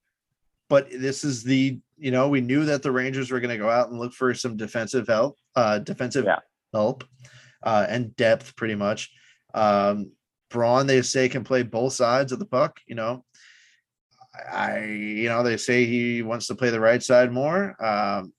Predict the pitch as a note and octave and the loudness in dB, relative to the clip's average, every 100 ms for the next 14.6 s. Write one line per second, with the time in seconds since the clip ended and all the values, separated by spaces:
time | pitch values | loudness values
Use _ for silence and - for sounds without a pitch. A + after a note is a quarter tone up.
0 | _ _ _ _ _ _ _ - A#2+ A#2 | _ _ _ _ _ _ _ -2 0 0
1 | - B2+ A#2+ A2+ - _ _ _ _ - | -2 0 0 -2 -6 _ _ _ _ -4
2 | B2 A#2 B2+ C3 C#3 D3 D3+ _ _ _ | -4 -2 0 0 0 -4 -8 _ _ _
3 | _ _ - G#2+ G#2 B2+ A2+ _ - A#2+ | _ _ -8 -6 0 0 -2 _ 0 0
4 | A2+ G#2+ - C3+ D3 D#3 E3 - _ _ | 0 -4 0 4 4 2 -2 -10 _ _
5 | _ _ _ _ _ _ _ _ _ _ | _ _ _ _ _ _ _ _ _ _
6 | A2+ A2+ A2 A2 G#2 B2+ A2+ A2 G#2 G#2+ | -2 0 0 0 -2 -2 -2 0 0 2
7 | D#3 F#3 F#3 _ _ _ _ _ _ - | 4 4 0 _ _ _ _ _ _ -6
8 | A2 G#2+ G#2+ G#2 G#2 G#2 - C3+ C3+ C3 | -2 2 2 0 -2 -6 -4 -2 -2 -8
9 | - A#2+ C3 C3 C3+ B2+ C#3 A2+ A#2+ A#2 | -10 -4 2 2 2 -2 -6 0 4 4
10 | A2 - A#2+ A2+ A2+ A2 G#2+ G2+ - A2+ | 0 -4 -4 -2 0 2 2 -2 -6 -6
11 | G#2+ - D3 C#3 C#3 C3+ A2+ G#2+ G#2 G#2 | -6 -2 -2 0 -2 0 -2 -2 -2 -6
12 | - A2 G#2+ G#2 - _ _ - G#2+ G#2 | -6 -2 0 0 -6 _ _ -4 -2 -2
13 | - C#3+ C#3 D3 C3 B2+ C3 B2 _ _ | -2 -4 -2 0 2 2 0 -6 _ _
14 | _ _ _ G#2+ G2 | _ _ _ -6 -6